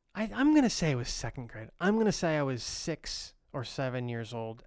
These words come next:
and I remember it being a little bit towards the end. There's a faintness that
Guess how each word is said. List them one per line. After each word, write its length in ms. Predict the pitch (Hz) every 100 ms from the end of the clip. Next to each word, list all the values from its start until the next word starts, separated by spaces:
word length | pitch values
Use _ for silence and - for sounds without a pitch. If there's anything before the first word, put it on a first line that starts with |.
| -
and 240 | 135 127
I 80 | 143
remember 540 | 143 147 147 151 151 147
it 100 | 131
being 220 | 131 123
a 60 |
little 340 | 120 127 131 135
bit 440 | 127 123 113 - - _ _ _ _ _ -
towards 520 | - - 143 131 120 120
the 220 | 131 135 _
end. 600 | 127 123 123 117 113 - _ _ _ _ _ _ _ _ _ _ _ _ _ _ _ _ _
There's 300 | - 156 151
a 80 | 175
faintness 640 | - - 180 156 160 139 -
that 180 | 143